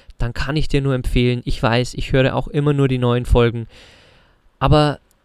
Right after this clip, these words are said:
Interviews sind was anderes als Personen. Also spul in diesem Podcast nochmal zurück, denn wir haben in den ersten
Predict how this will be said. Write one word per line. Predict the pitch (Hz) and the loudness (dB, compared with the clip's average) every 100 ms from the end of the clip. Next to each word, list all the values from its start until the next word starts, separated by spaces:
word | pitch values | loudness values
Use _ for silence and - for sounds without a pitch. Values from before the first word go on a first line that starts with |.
| _ | _
Interviews | 185 196 180 139 147 - | -2 2 2 2 0 0
sind | 135 | -4
was | 123 - | -4 -6
anderes | 131 135 127 - | -6 -4 -4 -4
als | 113 | -6
Personen. | - 117 117 113 95 73 | 0 0 0 -6 -10 -10
Also | 120 143 | -6 -4
spul | 135 - 180 208 214 - | -2 0 2 2 -2 -6
in | 139 | -6
diesem | 143 160 160 156 151 | -4 -4 -4 -6 -2
Podcast | - 151 - 139 - | 0 0 -2 -8 -6
nochmal | 139 147 135 | -4 -4 -2
zurück, | - 123 127 - | -2 0 -2 -2
denn | - 123 120 - - - | -2 -2 -6 -14 -20 -6
wir | 127 120 | -4 -2
haben | 131 151 | -2 -2
in | 135 | -2
den | 135 | -4
ersten | 123 123 - 135 131 | -2 -4 -4 -8 -8